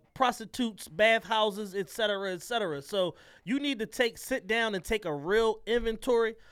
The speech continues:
of exactly how much money is being generated on a bi-weekly basis from you and from him. Put that whole number together and put it on paper and say, "Hey, my man,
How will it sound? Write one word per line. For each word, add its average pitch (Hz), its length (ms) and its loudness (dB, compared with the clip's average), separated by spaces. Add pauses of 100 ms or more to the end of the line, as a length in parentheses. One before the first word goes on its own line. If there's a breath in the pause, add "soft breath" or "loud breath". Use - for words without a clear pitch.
(260 loud breath)
of 175 280 2
exactly 180 720 -2
how 220 300 0
much 220 300 -6
money 220 420 -6 (400)
is 175 520 -2
being 175 360 -4
generated 226 680 -2
on 185 120 -6
a 160 100 -6
bi-weekly 190 640 -4
basis 202 420 -2
from 151 240 -10
you 202 300 -4
and 208 260 -6
from 202 160 -10
him. 220 240 -2 (320 loud breath)
Put 247 200 0
that 226 140 -2
whole 220 200 4
number 220 280 -2
together 196 360 -2
and 180 180 -6
put 247 160 -2
it 220 80 -6
on 175 140 -2
paper 233 400 -4
and 175 80 -6
say, 175 200 -6
"Hey, 190 360 0 (240 soft breath)
my 185 280 0
man, 196 440 0